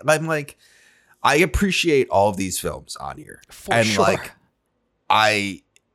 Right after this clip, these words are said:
Speaker 1: absolutely believe that every single one of these is an absolutely brilliant movie.
Speaker 2: Yeah.
Speaker 1: Like, there's too many on here that I know that are, like, top tier brilliant that I'm like,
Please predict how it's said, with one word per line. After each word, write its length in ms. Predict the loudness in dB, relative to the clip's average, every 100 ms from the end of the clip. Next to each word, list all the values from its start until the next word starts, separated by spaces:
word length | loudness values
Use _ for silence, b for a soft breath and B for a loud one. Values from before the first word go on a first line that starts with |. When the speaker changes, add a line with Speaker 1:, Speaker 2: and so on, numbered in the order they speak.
| _ -6
Speaker 1:
absolutely 540 | -2 0 2 2 2
believe 340 | 0 -2 -2 -4
that 140 | -10 -6
every 280 | -2 0 -2
single 300 | -4 -4 -4
one 140 | -6 -8
of 80 |
these 220 | -8 -8 -8
is 140 | -8
an 100 | -8
absolutely 460 | -6 -6 -6 -8 -10
brilliant 400 | -10 -10 -12 -14
movie. 340 | -16 -16 -20 -8
Speaker 2:
Yeah. 220 | -8 -8 -8 -4
Speaker 1:
Like, 180 | -4 -2
there's 200 | -2 -2
too 300 | 0 2 2
many 260 | 2 0
on 220 | 0 0
here 160 | 0 -2
that 140 | -2
I 100 | -2
know 280 | -4 -4 -2
that 220 | -2 -4 -4
are, 320 | -2 0 -2
like, 280 | -4 -8 -10
top 380 | -4 -2 -2 -8
tier 240 | -6 -6
brilliant 440 | -6 -6 -4 -6 -6
that 100 | -6
I'm 140 | -8
like, 280 | -8 -12 -14